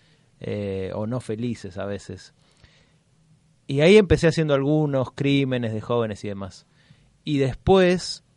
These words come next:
f-, mm, por una de esas carambolas de, de las profesiones,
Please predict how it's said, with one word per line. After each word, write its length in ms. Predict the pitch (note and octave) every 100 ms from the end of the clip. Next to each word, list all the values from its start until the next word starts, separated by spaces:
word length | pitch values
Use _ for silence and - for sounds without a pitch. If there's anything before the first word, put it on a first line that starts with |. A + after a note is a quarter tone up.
| _ _ _ _ _ _ _
f-, 500 | _ - - - A#2+
mm, 920 | A2+ A2 A2 G#2+ G#2+ G#2+ G#2+ A2 G#2 - _ _ _ _ _
por 160 | A2
una 140 | A#2 A#2
de 60 |
esas 180 | A2+ A#2
carambolas 600 | A#2+ A2 A#2 C#3 C#3+ B2
de, 440 | A2 G#2 G2+ G2 F#2+
de 460 | G2+ G2+ G2 F#2+ G2
las 240 | G2+ G2+
profesiones, 800 | A2 G#2+ A2 D3 D3 D#3 E3+ -